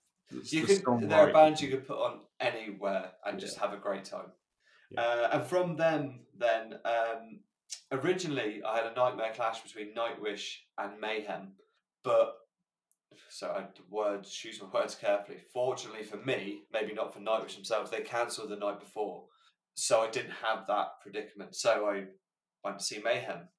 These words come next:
Speaker 2: Now, you'll know, for me, Mayhem are one of my favourite bands. Um,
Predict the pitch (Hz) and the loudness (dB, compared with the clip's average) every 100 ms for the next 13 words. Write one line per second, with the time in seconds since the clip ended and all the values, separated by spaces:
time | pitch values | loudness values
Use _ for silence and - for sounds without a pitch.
0 | - 113 104 98 - - - - _ _ | -6 -2 -2 -4 -10 -20 -20 -20 _ _
1 | 131 156 147 131 123 117 110 101 - - | 4 6 6 8 8 6 2 -4 -16 -20
2 | - 120 110 110 107 98 104 113 107 107 | -16 -12 -8 -2 -2 -2 -2 -2 -2 -4
3 | 101 104 - 104 104 101 101 98 104 98 | -6 -10 -6 -2 -2 -4 -6 -4 -2 -2
4 | - 98 95 95 98 - - 95 95 | -4 -6 -6 -8 -10 -10 -8 -6 -6